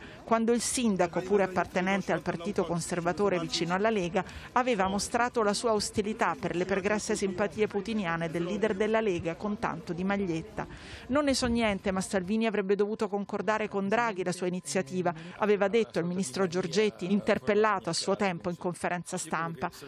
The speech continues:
Oggi da Palazzo Chigi filtra che nessun segnale di questa intenzione è mai arrivato dal leader leghista al premier o al suo staff.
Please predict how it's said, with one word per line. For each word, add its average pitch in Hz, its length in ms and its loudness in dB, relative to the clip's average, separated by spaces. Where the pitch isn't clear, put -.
Oggi 254 320 2
da 254 100 2
Palazzo 233 400 0
Chigi 196 340 -2
filtra 214 460 -2
che 190 120 -4
nessun 180 360 -2
segnale 208 540 0
di 170 100 -6
questa 190 320 -2
intenzione 180 640 0
è 170 40 -2
mai 185 280 0
arrivato 180 520 -2
dal 160 180 -2
leader 180 340 0
leghista 160 540 -4
al 156 180 -6
premier 196 500 0
o 220 140 2
al 208 80 2
suo 180 180 -2
staff. - 500 -6